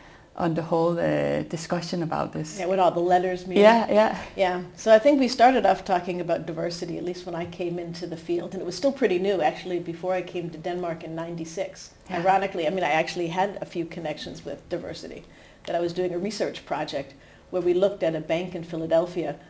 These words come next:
Speaker 2: that was, I think this must have been in ninety-four. They were among the first to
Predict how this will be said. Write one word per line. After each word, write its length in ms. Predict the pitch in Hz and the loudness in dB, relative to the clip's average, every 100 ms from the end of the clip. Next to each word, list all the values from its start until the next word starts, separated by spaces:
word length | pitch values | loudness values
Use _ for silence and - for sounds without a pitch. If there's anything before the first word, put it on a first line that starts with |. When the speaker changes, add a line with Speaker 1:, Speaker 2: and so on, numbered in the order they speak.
| - - - | -20 -16 -8
Speaker 2:
that 80 | 165 | -4
was, 140 | 170 | -4
I 60 | - | -6
think 180 | 170 | -6
this 160 | 208 220 | -6 -4
must 140 | 190 180 | -4 -6
have 100 | 165 | -6
been 100 | 165 | -6
in 160 | 160 | -6
ninety-four. 800 | 160 160 170 165 - - 190 151 | -6 -8 -8 -10 -8 -2 0 0
They 120 | 147 170 | -2 -2
were 120 | 165 | -2
among 320 | 185 190 196 | -2 -4 -4
the 80 | 185 | -6
first 460 | - 214 214 208 | -6 -2 -2 -4
to 60 | - | -10